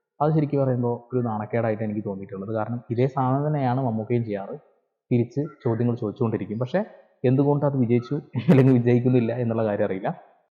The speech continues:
ഇന്റർവ്യൂവിനിടയിൽ പറഞ്ഞ ഒരു വാക്കാണ്, "ഇപ്പോൾ ആന്റണിക്ക് ഒരുപാട് ഇഷ്ടമായ ഒരു കഥ എൻ്റെ അടുത്ത് വന്ന് പറയുമ്പോൾ എനിക്കിഷ്ടമല്ല എന്ന് ഞാൻ പറഞ്ഞിട്ടുണ്ട്, അല്ലെങ്കിൽ എനിക്ക് ഭയങ്കര ഇഷ്ടമായ ഒരു കഥ ആന്റണിയോട് നമുക്കിത് ചെയ്യാം എന്ന് പറഞ്ഞപ്പോൾ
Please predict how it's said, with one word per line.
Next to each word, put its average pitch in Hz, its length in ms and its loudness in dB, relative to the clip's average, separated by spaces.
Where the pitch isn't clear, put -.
ഇന്റർവ്യൂവിനിടയിൽ 135 640 6
പറഞ്ഞ 117 260 2
ഒരു 107 100 2
വാക്കാണ്, 95 500 -2
"ഇപ്പോൾ 156 300 6
ആന്റണിക്ക് 156 540 2
ഒരുപാട് 135 400 4
ഇഷ്ടമായ 127 480 0
ഒരു 127 160 4
കഥ 107 240 2
എൻ്റെ 175 320 2
അടുത്ത് 123 260 0
വന്ന് 123 220 2
പറയുമ്പോൾ 104 380 -2
എനിക്കിഷ്ടമല്ല 135 720 -2
എന്ന് 117 260 0
ഞാൻ 117 220 -4
പറഞ്ഞിട്ടുണ്ട്, 104 540 -4
അല്ലെങ്കിൽ 131 360 0
എനിക്ക് 135 300 0
ഭയങ്കര 127 440 0
ഇഷ്ടമായ 123 720 -4
ഒരു 147 220 -2
കഥ 110 220 -6
ആന്റണിയോട് 143 640 0
നമുക്കിത് 117 500 -2
ചെയ്യാം 131 480 0
എന്ന് 113 160 -2
പറഞ്ഞപ്പോൾ 101 440 -6